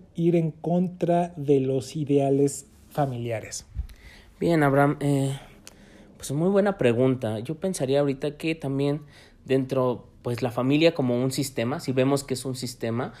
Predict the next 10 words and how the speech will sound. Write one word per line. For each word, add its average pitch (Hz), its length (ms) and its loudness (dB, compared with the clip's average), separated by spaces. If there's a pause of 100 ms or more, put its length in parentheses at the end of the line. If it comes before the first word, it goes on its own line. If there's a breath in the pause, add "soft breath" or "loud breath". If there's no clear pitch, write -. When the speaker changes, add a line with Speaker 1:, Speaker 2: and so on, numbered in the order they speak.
(260 loud breath)
Speaker 2:
pues 165 160 4
sigue 240 300 0
también 185 500 -2
ciertos 170 880 -2 (480 soft breath)
discursos 170 600 0
sociopolíticos, 135 1120 -2
si 170 80 -6
le 135 100 -4
podemos 139 360 -2
llamar, 135 440 -4